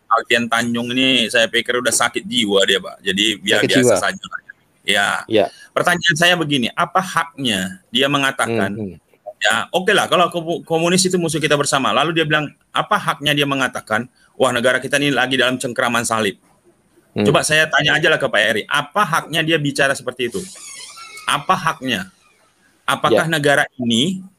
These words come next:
Speaker 1: punya Muslim? Boleh
Speaker 2: Ya.
Speaker 1: dong kalau begitu, Hindu bilang, "Negara ini dalam cengkeraman bulan, bulan bin-, eh, bula-, apa, eh, bulan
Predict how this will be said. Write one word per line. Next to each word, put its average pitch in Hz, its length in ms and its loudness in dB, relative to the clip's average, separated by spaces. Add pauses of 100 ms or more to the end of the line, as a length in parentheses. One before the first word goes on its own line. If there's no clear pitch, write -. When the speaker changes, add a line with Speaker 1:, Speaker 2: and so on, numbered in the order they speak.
Speaker 1:
punya 139 240 2
Muslim? 123 480 0 (880)
Boleh 180 260 4
Speaker 2:
Ya. - 80 4
Speaker 1:
dong - 80 0
kalau 202 160 0
begitu, 165 540 -2 (260)
Hindu 185 320 4
bilang, 156 400 2 (800)
"Negara 123 380 2
ini 175 160 -2
dalam 156 240 2
cengkeraman 151 640 -2 (160)
bulan, 139 400 0
bulan 135 240 0
bin-, 143 160 -2
eh, 139 240 0
bula-, 131 160 -2
apa, - 240 -2
eh, 131 320 2
bulan 131 340 2